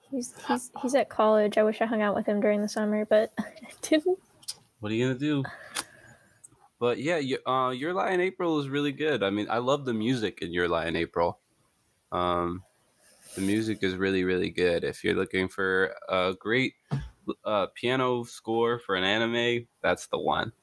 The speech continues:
Speaker 2: Number seven is an anime I've never seen, so I gotta, um, g-, get rid of my weeb card. Uh, One Piece. <laughs>
Speaker 1: Oh, One Piece is so good!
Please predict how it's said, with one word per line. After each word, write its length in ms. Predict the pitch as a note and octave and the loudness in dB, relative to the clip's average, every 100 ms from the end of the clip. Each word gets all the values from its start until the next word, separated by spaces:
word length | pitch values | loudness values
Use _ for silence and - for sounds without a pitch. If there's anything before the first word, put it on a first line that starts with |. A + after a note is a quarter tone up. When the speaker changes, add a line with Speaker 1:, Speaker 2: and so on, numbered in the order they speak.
| _ - - - _ _ _ _ _ _ - | _ -20 -20 -20 _ _ _ _ _ _ -4
Speaker 2:
Number 360 | B2+ B2+ D3 D#3 | 0 0 0 -2
seven 640 | - C#3+ F#3 D3 A#2 A2 | -2 -2 0 2 0 -2
is 680 | - A2 G#2+ A2 G#2+ A2 A2 | -2 -2 0 2 2 0 -4
an 100 | F2+ | -4
anime 280 | G2+ C3+ C#3 | 0 2 2
I've 240 | B2+ B2+ | 2 2
never 480 | B2+ B2+ B2 A#2+ B2 | 2 0 2 2 0
seen, 760 | - B2+ B2+ C3 C3+ C3+ C3+ - | -2 -2 0 0 0 0 0 -2
so 300 | G#2+ G#2+ G2 | -2 2 2
I 100 | G#2 | 2
gotta, 580 | A2 G#2+ G2+ G2 - | 2 4 2 0 -2
um, 340 | F#2+ G2 F#2+ G2 - - - - | 0 2 0 -2 -10 -20 -18 -8
g-, 140 | - - | -6 -4
get 140 | A2+ | -4
rid 120 | G#2+ A2+ | 0 0
of 60 | |
my 120 | G#2+ | 2
weeb 300 | G2 G#2 A#2 A2+ - | 0 0 -2 -6 -4
card. 340 | F#2+ F#2 F#2 - _ _ _ _ | 0 2 0 -4 _ _ _ _
Uh, 180 | G#2+ A2 | -2 0
One 340 | A2+ D#3 F3 | 0 0 0
Piece. 480 | - C#3 G#2+ - - | -2 -2 0 0 0
<laughs> 340 | - D3+ - - _ - - _ - - | 0 -2 -4 -14 _ -20 -20 _ 0 8
Speaker 1:
Oh, 360 | G#4 A4 A4 G#4+ | 10 10 8 8
One 80 | G4+ | 8
Piece 240 | G4+ G#4 | 8 10
is 200 | G#4+ F4 | 6 6
so 100 | - - | 6 6
good! 180 | F#4 A4+ | 6 4